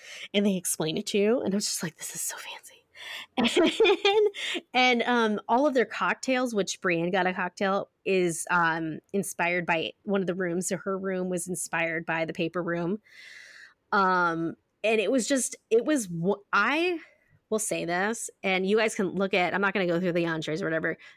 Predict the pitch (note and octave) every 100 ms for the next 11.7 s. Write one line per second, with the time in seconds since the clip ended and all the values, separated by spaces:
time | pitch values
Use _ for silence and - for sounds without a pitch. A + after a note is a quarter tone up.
0 | _ - G#3+ A3+ - - G#3+ G#3 F#3+ F#3+
1 | F3 E3+ - - F#3+ E3+ E3 - E3 E3
2 | F3 E3 E3 D#3+ D#3 - D#3+ E3+ E3 G#3+
3 | _ - _ - F3 G#3+ E3+ E3 E3 D#3+
4 | E3 D#3+ - E3+ E3 E3 D#3 D#3 E3 D3+
5 | - _ - - - - _ G3 F#3+ F3+
6 | E3 D#3+ - _ _ _ - G3 A3+ D4
7 | - - _ - F#3 F#3+ - B3+ G3+ A3
8 | - F3 E3 E3 - F#3 F3+ - F#3 F3
9 | F#3 E3+ E3+ E3 F3 D#3 F#3 D#3+ - D3+
10 | A2+ C3+ - - _ - G#3 - G#3 E3+
11 | - - E3+ F#3 B3 E4